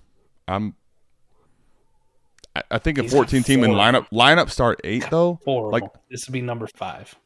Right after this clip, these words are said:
Speaker 1: you, you s-, so
Speaker 2: Talk
Speaker 1: th-
Speaker 2: about Q B hoarding.
Speaker 1: Right. And think about in lineup start eight, the skill players that have to get, like, how good the skill players have to actually be to get into quarterback mix.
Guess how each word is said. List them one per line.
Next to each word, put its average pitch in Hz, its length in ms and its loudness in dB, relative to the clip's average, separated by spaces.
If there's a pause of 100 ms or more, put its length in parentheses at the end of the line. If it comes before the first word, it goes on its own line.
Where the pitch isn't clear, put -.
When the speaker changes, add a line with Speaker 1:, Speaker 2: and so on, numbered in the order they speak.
(160)
Speaker 1:
you, 139 200 0
you 131 60 -4
s-, - 140 -12
so - 60 -18
Speaker 2:
Talk 139 280 2
Speaker 1:
th- 151 80 -2
Speaker 2:
about 151 220 0
Q 160 140 -4
B 151 140 -2
hoarding. 110 420 -6
Speaker 1:
Right. 92 400 -4
And 123 160 -6
think 196 160 0
about 190 340 0 (380)
in 113 140 -2
lineup 117 280 -2
start 95 240 -4
eight, 98 240 -4 (1600)
the 98 120 -2
skill 151 400 2
players 110 420 2
that 98 120 -4
have 110 240 -2
to 95 100 -8
get, 92 300 -2 (320)
like, 104 140 -2
how 147 300 2
good 113 360 0
the 95 80 -4
skill 107 260 -2
players 92 340 -2
have 92 160 0
to 80 100 -4
actually 87 380 -6
be 92 360 -8 (380)
to 95 80 -10
get 104 160 -2
into 95 160 -4
quarterback 73 580 -6
mix. - 420 -20